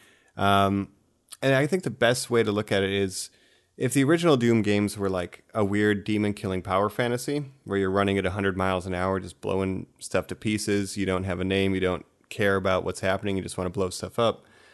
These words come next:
Doom three is really more of a survival horror approach to the idea of what if we opened a portal on Mars to hell and it was this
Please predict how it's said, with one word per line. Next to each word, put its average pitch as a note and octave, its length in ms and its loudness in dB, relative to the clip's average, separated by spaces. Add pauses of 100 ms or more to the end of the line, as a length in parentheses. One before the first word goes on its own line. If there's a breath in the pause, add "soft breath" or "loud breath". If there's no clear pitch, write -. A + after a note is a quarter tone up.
(480 soft breath)
Doom B2+ 260 4
three B2+ 380 2
is G2 180 0
really G2+ 300 2
more F#2+ 180 0
of F2+ 60 -2
a F#2+ 40 -6
survival F#2+ 480 0
horror F#2+ 380 0
approach - 480 -4
to - 60 -18
the F#2+ 100 -2
idea F#2 320 2
of F2+ 140 -4
what A#2 200 2
if A2+ 320 4
we G2 140 4
opened F#2+ 240 2
a F2+ 40 -2
portal F2+ 460 -2
on F2+ 280 -2
Mars E2+ 380 -4
to F#2 120 -10
hell E2+ 380 0
and E2+ 120 -6
it D2 100 -8
was E2+ 200 -8
this - 400 -8